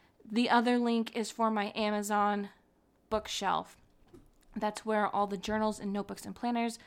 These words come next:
that I have created so far can be found. Everything is very affordable, prime shipping, and I love the way that these journals look. I just released a second gratitude journal, and I absolutely love it. Like, I keep looking at it on my desk.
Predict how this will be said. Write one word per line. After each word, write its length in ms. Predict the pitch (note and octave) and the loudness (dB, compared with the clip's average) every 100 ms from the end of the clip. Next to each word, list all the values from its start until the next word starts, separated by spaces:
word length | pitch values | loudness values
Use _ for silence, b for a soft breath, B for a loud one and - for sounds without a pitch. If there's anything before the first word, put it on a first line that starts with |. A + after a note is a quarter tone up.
| B | B
that 100 | - | -6
I 40 | G3+ | -6
have 140 | G3 | -6
created 380 | - G#3+ G#3 G3+ | -6 -2 -2 -4
so 140 | G3+ | -6
far 380 | F#3+ G#3 G3+ G3 | -6 -2 0 0
can 240 | - G#3 | -4 -8
be 140 | G3 F#3 | -6 -8
found. 480 | - - A#3 A3 G#3+ | -8 0 2 2 -2
Everything 520 | G#3 G#3 G3+ G#3 G3+ | -6 -6 -6 -6 -6
is 240 | G3 F#3+ | -6 -10
very 420 | - F#3+ A3 B3 | -10 -4 0 0
affordable, 580 | B3 - A#3 A3+ A3+ A3+ | 0 -2 -2 0 0 -2
prime 280 | A3+ G#3+ A3 | -2 -6 -4
shipping, 540 | - G#3+ G#3+ G#3+ G#3 G#3+ B B B - | -4 -6 -4 -4 -4 -6 B B B -6
and 340 | G#3 G3+ G3+ | -2 -2 -2
I 360 | - G3+ G#3 G#3 | -4 -4 -2 -2
love 400 | G3+ G3+ G3+ G3 | -4 -4 -6 -6
the 100 | G3 | -8
way 200 | F#3 F#3+ | -8 -8
that 180 | F#3 - | -10 -10
these 240 | F#3+ F3+ | -10 -10
journals 400 | - F#3 F#3 F#3 | -10 -8 -8 -8
look. 220 | G3+ G#3 - B B B B - | -4 -4 -6 B B B B -4
I 320 | G3 G3+ G3+ | 0 0 -2
just 260 | - G3 - | -4 -6 -4
released 420 | A3+ G#3+ G#3 - - | -4 -2 -4 -6 -8
a 320 | G3 G3 - | -6 -6 -8
second 420 | - - G3 A3+ | -8 -6 -4 -4
gratitude 460 | G#3 F#3+ G3+ - A#3 | -4 -6 -6 -6 -8
journal, 300 | A#3+ A#3+ A#3+ | -6 -4 -4
and 160 | G3+ | -6
I 180 | G3 G3+ - | -10 -12 -10
absolutely 580 | G#3 G#3+ B3+ A#3+ A3+ G#3+ | -10 -8 -6 -6 -4 -6
love 180 | G3 | -6
it. 80 | G3+ | -6
Like, 140 | G3 - | -6 -8
I 60 | |
keep 200 | - C4 | -4 -4
looking 320 | G#3 G3+ A#3 | -2 -6 -4
at 120 | B3+ D4 | -2 -2
it 140 | D#4 | -4
on 120 | - A3+ | -6 -6
my 100 | G3+ | -6
desk. 320 | F#3+ A3+ | -4 -6